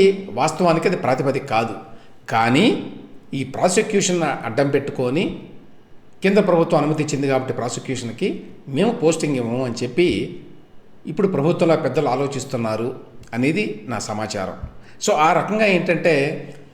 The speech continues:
జగన్మోహన్ రెడ్డి గారి ప్రభుత్వం అనేది అది మామూలు ఇతర ప్రభుత్వాల్లాగా కాదు. అది నియమాలకి, నిబంధనలకి, నైతికతకి లోబడి పనిచేసేటువంటి ప్రభుత్వం కాదు.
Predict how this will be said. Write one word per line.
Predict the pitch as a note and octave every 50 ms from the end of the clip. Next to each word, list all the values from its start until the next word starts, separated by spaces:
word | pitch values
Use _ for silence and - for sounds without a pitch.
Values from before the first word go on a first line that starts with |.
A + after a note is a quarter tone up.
| - - - - -
జగన్మోహన్ | F#2 C3+ C#3+ F3 A3 A3 A3 A3 A3 G3 F#3
రెడ్డి | F#3 F#3 F3+
గారి | F3+ F#3 E3
ప్రభుత్వం | - - C#3+ C#3 F3 E3+ - F3 F3+ D#3 - - - - - - - - - - - - - - -
అనేది | C3+ D#3 F3 F3+ E3 E3+ D#3 D#3+ E3 D#3+ D#3 D#3+ -
అది | C3+ D3 D#3 D3 D3 D3 D3 - -
మామూలు | B2+ C3 C#3 D3+ D#3+ F3 F#3 F#3 F3+ F3+ G3
ఇతర | - D3 - F#3+
ప్రభుత్వాల్లాగా | - - - C3+ C3+ C3+ C3+ C3+ B2+ A#2+ A2+ A2 A2 G#2 G2+
కాదు. | F#2+ G#2 G#2 A2+ C3 F3+ - - - - - - - - - - - - - - - - - - - - - - - - - - - - - -
అది | C3 C3+ C#3+
నియమాలకి, | B2 C3 D3 D#3 D#3+ F3 E3+ D#3+ D#3 D#3 E3+ D#3
నిబంధనలకి, | C#3+ C3 B2 C#3 D3+ D3+ D3 C#3+ C#3 C3+ C3+ C#3+ C#3 C#3 - - -
నైతికతకి | - A2 A#2+ C3 C3 E3 D3 D3 C3 - C#3+ C#3 C3 C3+ - - -
లోబడి | G2 G2+ G2+ A#2+ C#3 D#3 D3+ E3+ D#3+
పనిచేసేటువంటి | D#3 - C3 C3 C3 C3 B2 - C3 A#2 - B2 A2+ G#2+
ప్రభుత్వం | - G#2 G2 - - - C#3+ C3+ A#2+
కాదు. | A#2 A2+ A2+ C3